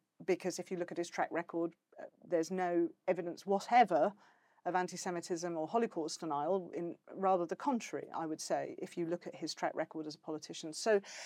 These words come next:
that, that attempt to, to, to put Andrew Bridgen in this, um,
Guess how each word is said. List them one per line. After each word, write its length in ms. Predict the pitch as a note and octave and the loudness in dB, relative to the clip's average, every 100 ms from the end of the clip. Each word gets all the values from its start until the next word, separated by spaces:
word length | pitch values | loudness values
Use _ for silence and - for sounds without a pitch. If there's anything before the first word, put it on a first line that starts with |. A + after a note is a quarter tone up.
| - - | -6 6
that, 220 | C4 E4+ - _ _ - - _ _ | 8 8 2 _ _ -20 -20 _ _
that 260 | - C#4+ - _ _ _ _ _ _ _ _ - | 6 6 4 _ _ _ _ _ _ _ _ -4
attempt 880 | - - C#4+ C4 D#3+ G2+ - - | -4 -2 4 6 6 -2 -10 -12
to, 460 | - A3 G3 F#3 F3+ _ _ - _ | -2 4 6 6 2 _ _ -20 _
to, 320 | - G3+ F#3+ - | -4 -2 -2 -4
to 140 | - | -8
put 320 | G3+ - D4 A3+ | -8 6 8 10
Andrew 280 | B3 A#3+ | 6 2
Bridgen 380 | G#3+ G3+ G3 F3+ - | 2 2 2 -2 -4
in 200 | F#3+ F#3 | -2 -2
this, 320 | F3+ - - - | -2 -4 -8 -4
um, 300 | F3 F3 | -4 -4